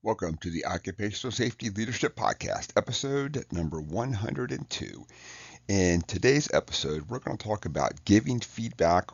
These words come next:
on workplace hazard identification. So this is something that over the years that I have struggled with too, because, well, I got a lot of stuff to do.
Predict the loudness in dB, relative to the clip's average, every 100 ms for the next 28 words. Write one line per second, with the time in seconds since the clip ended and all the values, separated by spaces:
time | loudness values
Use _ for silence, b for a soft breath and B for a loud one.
0 | -6 -4 -4 -4 -6 -2 2 2 2 2
1 | 2 0 -4 -4 -8 -4 -2 -2 -6 -8
2 | -8 -8 -12 -14 -20 B B B B B
3 | -4 -2 -2 2 6 8 10 10 10 6
4 | -2 -6 -4 -4 -6 b b b -16 -4
5 | 0 0 0 -2 -2 -2 -4 -4 -4 -4
6 | -4 -4 -4 _ 4 6 8 4 2 -2
7 | -4 -4 -8 -10 -8 -6 -4 -4 -6 -4
8 | -4 -4 -8 -6 -4 -6 -8 -6 2 4
9 | 4 0 -4 -2 0 0 -4 -4 -6